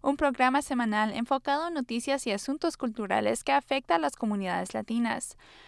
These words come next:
Acompaña a María Hinojosa, presentadora y periodista en entrevistas y reportajes en Latino U S A, los sábados a las siete de la mañana en N H P R. Visita N H P R punto org barra noticias para más información del tema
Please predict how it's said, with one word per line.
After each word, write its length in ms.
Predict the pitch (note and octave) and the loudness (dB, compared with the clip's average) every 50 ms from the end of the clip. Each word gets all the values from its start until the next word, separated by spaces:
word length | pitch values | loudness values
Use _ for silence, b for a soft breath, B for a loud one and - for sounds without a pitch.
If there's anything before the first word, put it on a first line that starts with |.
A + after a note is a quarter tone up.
| B B B | B B B
Acompaña 500 | - A#3+ A#3+ - C4 C4+ C#4 C#4 D4 D4+ | 0 0 2 2 2 4 2 2 2 2
a 20 | C#4+ | 2
María 340 | B3 A3 G#3+ G#3 A3 A#3 B3+ | 2 2 0 0 0 0 0
Hinojosa, 680 | - A#3+ G#3+ G3 G#3 G3+ F#3+ - - - - G#2+ - A#3 | 0 -2 -2 -2 0 0 0 0 0 0 0 -2 -2 -4
presentadora 680 | - - A3+ A3 - A3+ A3+ - A#3 A#3 A#3+ B3 B3 - | -6 -8 -6 -4 -4 -4 -2 0 0 2 2 2 0 -2
y 160 | - C4+ D4+ | -2 -4 -2
periodista 680 | - - E4+ E4+ E4 F4 D#4 C4 A#3+ A#3+ - B3+ A#3 - | 0 0 0 0 0 0 0 -2 -4 -2 -2 -2 -2 -2
en 160 | - - F3+ | -2 -4 -6
entrevistas 640 | F3+ F#3+ - G#3+ F#3+ G3+ A#3 A#3+ - - C4+ B3+ - | -6 -6 -4 -4 -2 -2 -2 -2 -2 -2 -2 -2 -2
y 140 | - B3 | -4 -2
reportajes 680 | A3 G#3 G3+ - - G#3 - A#3 A3 A3 A#3+ A#3 A#3 - - | -2 -2 -2 -2 -4 -2 0 -2 0 0 -2 -4 -4 -6 -6
en 120 | - A3 | -6 -4
Latino 360 | G#3 G3+ G3 - - G#3 A#3 | -4 -4 -6 -6 -6 -4 -2
U 180 | B3 C4+ D4 D4+ | -2 -2 0 -2
S 220 | D#4 D4 - - | -2 -2 -2 -2
A, 200 | B3+ A#3+ B3 B3+ b b b b b _ - | -2 0 -2 -4 b b b b b _ -6
los 120 | D4+ D#4+ | -4 -2
sábados 560 | - E4 D4+ C#4 - - - - - - - - | 2 4 4 4 4 2 0 -2 -6 -8 -6 -6
a 80 | G#3+ | -4
las 160 | G#3+ G#3+ G#3 - | -4 -4 -4 -4
siete 260 | - G#3+ G#3 - A#3+ | -4 -4 -2 0 0
de 40 | B3+ | 0
la 100 | C4+ C#4 | 2 0
mañana 480 | D4 D4 C#4+ C4+ B3+ B3 B3+ B3+ - - | 0 0 0 0 0 0 0 -2 -4 -4
en 140 | - A#3 A#3 | -6 -6 -4
N 240 | - E3+ D#3+ D#3+ D#3 | -6 -6 -8 -8 -10
H 200 | D#3 - - - | -10 -10 -10 -8
P 120 | A3 G#3+ | -6 -4
R. 300 | F#3+ E3+ D#3+ D3+ - - _ _ _ B B B B B B B B B B B _ | -4 -2 -4 -4 -6 -8 _ _ _ B B B B B B B B B B B _
Visita 460 | C#4 C#4 - D#4+ D4+ - E4 C#4+ B3+ | -4 -2 0 0 0 2 4 4 4
N 240 | - - A#3+ C#4 D#4 | 2 2 0 2 2
H 240 | D4 D4 - - D4 | 0 0 -2 -4 -4
P 200 | - B3 G#3+ G#3+ | -2 -2 -2 0
R 160 | B3 D4 D#4 D#4 | 0 0 0 -2
punto 320 | - - A3+ G#3 - - - | -2 -4 -4 -2 -2 0 4
org 580 | - A3+ C#4 D4 D#4 D#4 C#4+ C4+ B3+ A#3+ - - - | 4 4 4 4 2 -2 -2 -2 -2 -2 -4 -4 -2
barra 400 | G3+ G#3 G3+ A3+ A3+ B3 A#3 - | 2 2 2 4 2 0 -2 -4
noticias 640 | - G#3 G3+ - - A#3 B3+ - - C4+ C4+ - - | -4 -8 -8 -6 -4 -4 -2 -2 0 -2 -2 -2 -2
para 200 | - G#3+ G#3+ G#3 | -2 -2 -2 -2
más 260 | G3+ G3 G#3 - - | -4 -4 -4 -4 -4
información 640 | C4+ C#4+ - D#4 D#4 D4+ D#4 D4+ - - A#3+ A3 G#3 | -2 0 0 0 0 0 -2 -2 -2 -2 -2 0 0
del 200 | A3 G#3+ G3+ - | -2 -4 -4 -2
tema 320 | B3+ B3 A#3+ B3 B3+ C4 | 0 0 2 2 0 0